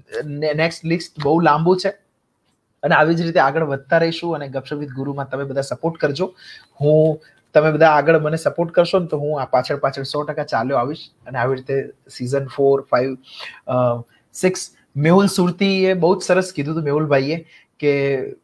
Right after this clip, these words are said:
ભવિષ્યમાં હું તમારી ગપશપ with ગુરુની season ત્રણ હજાર બસો ને અઠ્ઠાણું જોઉં, season છ હજાર ચારસો નેવું જોઉં.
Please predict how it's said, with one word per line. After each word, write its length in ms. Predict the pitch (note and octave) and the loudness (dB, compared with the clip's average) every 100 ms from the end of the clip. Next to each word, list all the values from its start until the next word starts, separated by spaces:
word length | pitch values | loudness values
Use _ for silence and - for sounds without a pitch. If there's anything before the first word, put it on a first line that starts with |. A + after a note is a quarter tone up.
| _ - | _ 0
ભવિષ્યમાં 540 | D#3 F3+ - F3+ F3 | 2 2 2 2 2
હું 140 | F3 E3+ | 0 -2
તમારી 280 | D#3+ D#3+ | 0 0
ગપશપ 340 | D#3 D3 - D#3+ | -2 -4 -2 -4
with 120 | D#3 | -4
ગુરુની 300 | C#3 D#3 D#3+ D#3 | -2 -2 -4 -6
season 320 | C#3 C#3 D#3 D#3 - _ _ _ _ | -4 0 -2 -4 -14 _ _ _ _
ત્રણ 180 | F3 F3 | 4 4
હજાર 200 | D#3+ E3 | 6 4
બસો 320 | D#3 D3 - | 4 2 2
ને 80 | D#3+ | 0
અઠ્ઠાણું 460 | C#3+ - D3+ D3+ D3+ | -2 -2 0 0 -2
જોઉં, 380 | C#3 C#3 C#3+ C#3+ _ _ - | 0 -2 -2 -10 _ _ -10
season 340 | D#3 D3+ D#3 D#3 - _ _ - | -2 0 0 -4 -14 _ _ -8
છ 140 | - | 2
હજાર 280 | D3+ D3 D#3 | 4 6 2
ચારસો 380 | D#3 C#3+ C3+ D#3 | 2 -2 0 -4
નેવું 360 | D3 D3 E3 | 0 2 2
જોઉં. 340 | D3+ D#3 E3 | 2 0 0